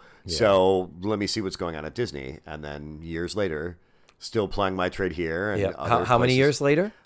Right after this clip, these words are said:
Speaker 2: Uh, twenty-six.
Speaker 1: Twenty-six years with
Speaker 2: Yeah.
Speaker 1: Walt Disney. Wow. And, uh, you and I have this weird situation where,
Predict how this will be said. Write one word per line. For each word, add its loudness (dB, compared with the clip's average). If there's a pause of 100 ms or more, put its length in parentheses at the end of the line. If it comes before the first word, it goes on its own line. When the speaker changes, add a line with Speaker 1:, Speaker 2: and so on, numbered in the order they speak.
Speaker 2:
Uh, 4
twenty-six. -8
Speaker 1:
Twenty-six -4
years -4 (180)
with -10
Speaker 2:
Yeah. -10
Speaker 1:
Walt -8
Disney. -14
Wow. -12 (600)
And, 2
uh, 4
you 2
and 4
I 4
have -2
this -2
weird -4
situation 0
where, 0